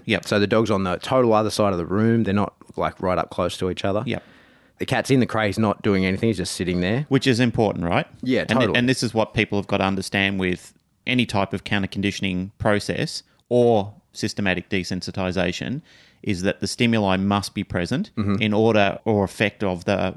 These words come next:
Speaker 1: change of behavior to take place.
Speaker 2: Yeah.
Speaker 1: However, if it's at such high intensity,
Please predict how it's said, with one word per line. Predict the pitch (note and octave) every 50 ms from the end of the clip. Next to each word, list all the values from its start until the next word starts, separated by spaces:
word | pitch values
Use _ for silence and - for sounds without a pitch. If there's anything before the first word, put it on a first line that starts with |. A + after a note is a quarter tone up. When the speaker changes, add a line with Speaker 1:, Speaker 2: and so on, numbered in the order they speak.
| - -
Speaker 1:
change | - A2 G#2 G2+ F#2
of | F#2+
behavior | - F#2+ F#2+ G2+ G2 F#2 F#2+
to | F2+
take | F2 - - - - -
place. | - G2 - - - - - _ -
Speaker 2:
Yeah. | G#2 F2+ - - - - -
Speaker 1:
However, | - C3+ B2+ A#2+ B2+ C3 C3 G2+ F#2 - - - _ _ _ _ _ _ _ _ _ _ _ -
if | B2+ B2 G#2+ A#2
it's | A2 - -
at | A2+ G2 - -
such | - - G#2+ - -
high | - A2 G#2 G#2
intensity, | G2 G2 G2+ - A2 G#2 A2 - C3 C#3+ F#3+ A#3 -